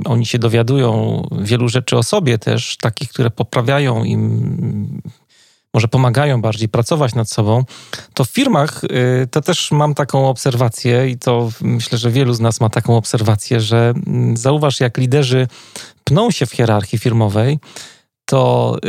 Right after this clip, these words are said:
y, tych takich informacji zwrotnych z otoczenia mają coraz mniej, a to też powoduje, że pokora może być wtedy <laughs> mniejsza takiej osoby, bo jest jakoś tak, że ludzie,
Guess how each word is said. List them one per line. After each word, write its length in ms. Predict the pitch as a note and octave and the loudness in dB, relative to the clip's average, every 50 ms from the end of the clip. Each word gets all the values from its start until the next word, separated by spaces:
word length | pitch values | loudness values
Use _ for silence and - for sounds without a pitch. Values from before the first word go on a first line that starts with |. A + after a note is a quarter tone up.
| A#2 A#2+ A#2 | 0 0 0
y, 40 | A2+ | 0
tych 180 | - - C3 | -2 -4 -4
takich 340 | - - D3 - - C#3 - | -2 -2 -4 -4 -4 -2 0
informacji 600 | E3 D3 - - D3 C#3 D3+ E3 E3+ - - D3 | 0 0 2 2 2 2 2 2 0 -2 -4 -4
zwrotnych 460 | C3 B2+ B2 D3 D#3 - - D#3+ D3+ | -4 -2 0 0 0 0 0 0 0
z 80 | B2 C3+ | 0 0
otoczenia 420 | C3 - C#3+ - - E3 D3+ D3 | 0 0 0 0 0 2 2 2
mają 260 | C#3+ D3 C#3+ D3 C#3+ B2+ | 2 2 2 2 0 0
coraz 340 | - D3 C#3 C3 - - | 0 2 2 2 2 2
mniej, 320 | D3 D3 C#3+ C3 A#2 A2+ A2 | 2 4 4 4 2 2 0
a 60 | A2+ | -2
to 180 | - - A#2+ A#2 | -2 -2 -2 -2
też 160 | - B2+ - | -2 -4 -2
powoduje, 540 | - C3 A#2 A2+ A#2+ A2+ B2+ B2+ B2 A#2+ A2+ | 0 0 0 2 0 2 2 2 2 2 2
że 160 | A2+ A#2+ A2+ | 0 -2 -2
pokora 460 | - A#2+ A#2 - - D3 C3 A#2+ A2+ | -2 -2 -2 0 0 2 2 2 2
może 280 | A2+ A2 G2+ G#2+ A2 G#2 | 0 0 0 0 0 0
być 220 | G#2+ G#2+ - - | -2 -4 -4 -6
wtedy 260 | - - C3 A2+ - - - - F3 - - F#3+ - C3 - - - - | -6 -2 -2 -2 -2 -2 -2 0 -2 0 -2 -2 -4 -4 -4 -6 -8 -14
<laughs> 400 | - - - - - - - - | -12 -10 -10 -10 -12 -12 -6 -2
mniejsza 580 | - C3+ C3+ C#3+ C#3 D3+ E3 E3+ - - C#3 | 0 2 4 4 4 4 2 2 0 0 -2
takiej 340 | - - A#2 - - A#2+ A#2+ | -2 -2 -2 -2 0 0 0
osoby, 300 | A2+ - - B2 A#2+ B2 | 0 0 0 0 0 0
bo 140 | A#2 C3+ D3+ | 0 0 0
jest 160 | F3+ - - | 0 0 0
jakoś 260 | F#3+ E3 - D3 - | 0 0 0 -2 -2
tak, 220 | - D#3 D3+ D3+ C3+ | 0 -2 0 0 0
że 120 | C#3 D3 | 0 0
ludzie, 640 | C#3 D3+ D3 C#3 C#3+ C#3+ C#3 C3+ C3+ C3 C3+ B2+ | 0 0 0 2 2 2 2 2 2 2 2 0